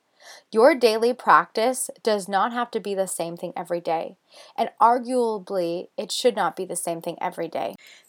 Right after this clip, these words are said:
The reason being is because when you do the same thing every day, you create an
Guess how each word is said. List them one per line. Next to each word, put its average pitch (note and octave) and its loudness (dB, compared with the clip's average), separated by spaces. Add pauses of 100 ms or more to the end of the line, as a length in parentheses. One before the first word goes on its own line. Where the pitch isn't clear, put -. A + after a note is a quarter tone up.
The A#3 2
reason C#4 2
being F3+ -2 (100)
is G#3+ 2
because G#3+ 6 (140)
when A#3+ 8
you E4+ 6
do A#3 6
the G3+ -6
same G3 0
thing A3 -2
every F#3+ 2
day, E3 2 (880)
you C4+ 0
create - 0 (160)
an A3 0